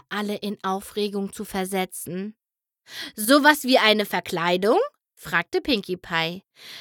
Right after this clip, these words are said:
"Das ist brillant!" Discord sprang auf. "Dann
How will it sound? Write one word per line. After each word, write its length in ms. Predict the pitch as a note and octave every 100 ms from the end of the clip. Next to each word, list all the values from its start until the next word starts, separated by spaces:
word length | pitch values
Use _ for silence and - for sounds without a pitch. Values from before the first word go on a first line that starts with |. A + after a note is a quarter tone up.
| -
"Das 240 | C4 A#3+ -
ist 340 | C4 A#3 -
brillant!" 1000 | D#4 E4 G4+ F4+ G4+ A4+ A4+ B3+ A3+ - _ _ _ -
Discord 500 | A#3 - - C#4 E4
sprang 340 | - B3 D#4+ E4+
auf. 420 | F3 E3+ E3+ - - - D#4 -
"Dann 200 | C#4+ E4